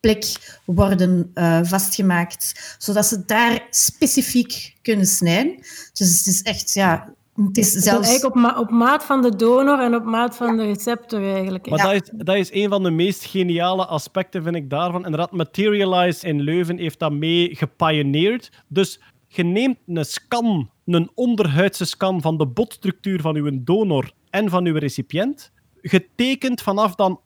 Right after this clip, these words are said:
Speaker 3: alles op de computer. Je tekent op de computer waar dat je een stuk bot van de neus gaat meesnijden, welk stuk bot van de recipiënt dat weg moet om het daar in te planten. En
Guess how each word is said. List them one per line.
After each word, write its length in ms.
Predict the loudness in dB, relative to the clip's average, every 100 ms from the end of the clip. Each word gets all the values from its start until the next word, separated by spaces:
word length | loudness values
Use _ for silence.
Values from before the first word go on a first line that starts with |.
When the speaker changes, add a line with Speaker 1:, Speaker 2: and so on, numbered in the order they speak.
| -8
Speaker 3:
alles 320 | -2 0 0
op 100 | -2
de 80 | -4
computer. 580 | -4 -4 -4 -6 -12 _ _
Je 120 | -10 -4
tekent 320 | -2 -2 0
op 100 | 0
de 80 | 0
computer 400 | 0 0 0 -2
waar 320 | -2 0 0 2
dat 160 | 0
je 80 | 2
een 140 | 0
stuk 420 | 0 0 -2 -4 -2
bot 300 | -2 -2 -8
van 160 | -4 -2
de 80 | 0
neus 340 | 0 -2 -2
gaat 180 | -2 0
meesnijden, 880 | 0 0 -2 -4 -2 -2 -2 -4 -6 -14 -20 -20 _
welk 280 | -2 0 -2
stuk 380 | -2 -2 -2 -2
bot 200 | -2 0
van 180 | -2 0
de 60 |
recipiënt 520 | 0 0 -2 0 -2 0
dat 200 | 0 2
weg 260 | 0 0
moet 360 | 0 0 -2 -14 -6
om 160 | -4
het 120 | -4 -2
daar 240 | -2 -2 -2
in 180 | -4
te 80 | -4
planten. 480 | -6 -6 -4 -6 -10 _ _ _ _ _ -4
En 300 | 2 2